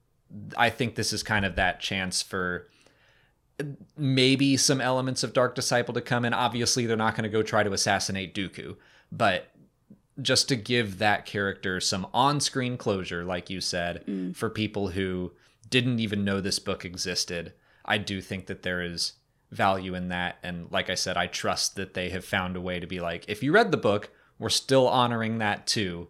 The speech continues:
Speaker 2: Yeah.
Speaker 1: Uh, we're, I think they're gonna try to find a way to balance both.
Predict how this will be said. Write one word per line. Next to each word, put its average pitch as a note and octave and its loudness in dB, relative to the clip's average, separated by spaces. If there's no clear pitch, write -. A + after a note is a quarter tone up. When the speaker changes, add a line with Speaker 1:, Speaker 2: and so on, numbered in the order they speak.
Speaker 2:
Yeah. F#2 -6
Speaker 1:
Uh, F#2 2
we're, G2+ -10
I A2+ 0
think A2 -4
they're A2 0
gonna G2+ 0
try G2+ 0
to F#2 -2
find F#2+ -2
a F2+ -6
way F2+ -4
to F2 -6
balance E2+ -2
both. - -4